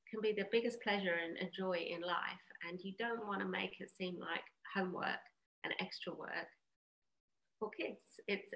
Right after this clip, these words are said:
it, it needs to be, i-, if a, if a child is not reading, maybe they haven't found a story they like yet, or maybe their ability is, doesn't match the stories they're really interested in, in which case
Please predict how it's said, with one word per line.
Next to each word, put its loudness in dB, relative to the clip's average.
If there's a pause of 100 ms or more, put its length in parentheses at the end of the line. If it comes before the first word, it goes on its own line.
(120)
it, -2 (300)
it 0
needs 2
to 0
be, 2 (120)
i-, -6 (100)
if 4
a, 4
if -2
a -4
child 4
is 0
not 0
reading, 0 (520)
maybe 4
they 0
haven't -4
found 4
a -4
story 0
they -8
like 0 (140)
yet, -16 (640)
or 0
maybe 4
their 0
ability 0
is, -10
doesn't -4
match 0
the -8
stories -6
they're -2
really -6
interested -6
in, -4
in -6
which -6
case -8